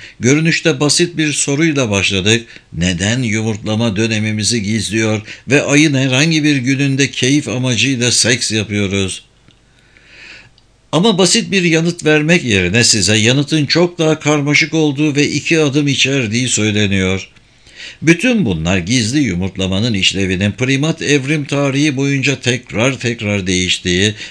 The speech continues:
ve hatta tersine döndüğü anlamına geliyor. Atalarımızın hala rastgele çiftleştikleri ya da haremler halinde yaşadıkları bir dönemde oluştu.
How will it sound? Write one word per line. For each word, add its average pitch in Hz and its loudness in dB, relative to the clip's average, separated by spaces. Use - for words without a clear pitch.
ve 113 2
hatta 151 2
tersine 143 0
döndüğü 135 0
anlamına 104 0
geliyor. 92 -2
Atalarımızın 185 2
hala 143 2
rastgele 123 0
çiftleştikleri 104 -2
ya 110 0
da 110 -2
haremler 123 0
halinde 110 -2
yaşadıkları 107 -2
bir 117 -2
dönemde 120 0
oluştu. 98 -2